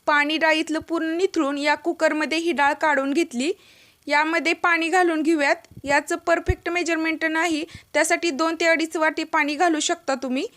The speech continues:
आणि यामध्ये टाकूयात पाव चमचा हळद. हळदीमुळे कलर खूप छान येतो. अर्धा चमचा मीठ आणि एक चमचाभर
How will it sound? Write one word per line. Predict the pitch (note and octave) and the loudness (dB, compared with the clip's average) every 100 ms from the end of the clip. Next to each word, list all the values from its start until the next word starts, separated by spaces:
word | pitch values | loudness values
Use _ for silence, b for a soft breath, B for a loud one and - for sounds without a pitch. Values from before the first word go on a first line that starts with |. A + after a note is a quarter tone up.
| B B B B | B B B B
आणि | - C4 C#4+ | -6 -2 0
यामध्ये | D4+ D4+ D#4 | 0 0 -2
टाकूयात | D#4+ E4+ F4 C#4 D4 - | 0 0 0 2 0 2
पाव | D4+ E4 | 2 2
चमचा | E4+ E4+ E4+ D#4+ | 2 -2 0 0
हळद. | D#4 C4 D#4 | 2 2 2
हळदीमुळे | E4+ D#4 C#4+ D4 D4+ D4+ | 2 0 0 -2 -2 -2
कलर | D4+ D4 D4+ - | 0 2 2 0
खूप | F4 - | -4 -2
छान | D#4+ C4 | 0 0
येतो. | C4 C4 E4 - B B B B | 0 0 0 -2 B B B B
अर्धा | C#4 C4+ F4+ | 0 4 2
चमचा | F4+ F4 F4 F4+ | 2 -2 0 0
मीठ | F4 D4+ E4+ - _ b b _ - | 2 2 0 -4 _ b b _ -4
आणि | C4 D4 - | -2 -2 0
एक | E4 - | -2 0
चमचाभर | F4 E4 F4+ D4+ F4+ | -4 -2 0 2 0